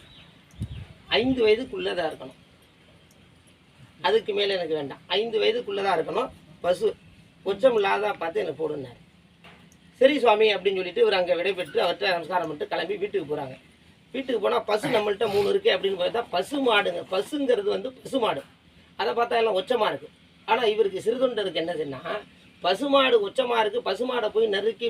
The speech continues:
போடலாம்னாக்க எல்லாம் உச்சமா இருக்கு, ஆனா அஞ்சு வயசுக்குள்ள வேணும். பசுங்கிறது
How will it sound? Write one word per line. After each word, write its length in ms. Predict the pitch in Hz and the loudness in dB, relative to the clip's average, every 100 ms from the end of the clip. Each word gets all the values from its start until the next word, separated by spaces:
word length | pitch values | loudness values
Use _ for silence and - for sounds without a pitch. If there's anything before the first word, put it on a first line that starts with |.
| 185 | -2
போடலாம்னாக்க 640 | 208 208 202 190 190 247 | -2 0 0 0 0 0
எல்லாம் 200 | 214 214 | 2 2
உச்சமா 280 | 180 240 196 151 | 2 0 -2 -4
இருக்கு, 180 | 131 - | -8 -6
ஆனா 140 | 226 233 | -2 0
அஞ்சு 160 | 240 262 | 0 0
வயசுக்குள்ள 420 | 247 254 208 202 175 | -2 -4 -4 -2 0
வேணும். 220 | 165 151 _ _ _ _ _ _ _ _ _ _ _ _ - | 0 -2 _ _ _ _ _ _ _ _ _ _ _ _ 2
பசுங்கிறது 580 | 220 226 302 285 262 | 2 2 -2 2 4